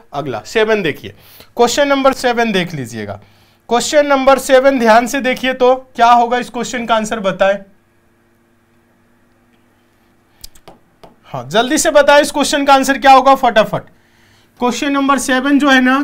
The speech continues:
काफी इंपॉर्टेंट क्वेश्चन है, इसका आंसर देंगे।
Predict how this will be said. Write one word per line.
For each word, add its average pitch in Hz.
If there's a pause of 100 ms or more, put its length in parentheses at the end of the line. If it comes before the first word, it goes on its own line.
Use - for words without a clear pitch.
काफी 226
इंपॉर्टेंट 226
क्वेश्चन 202
है, 113 (560)
इसका 233
आंसर 220
देंगे। 147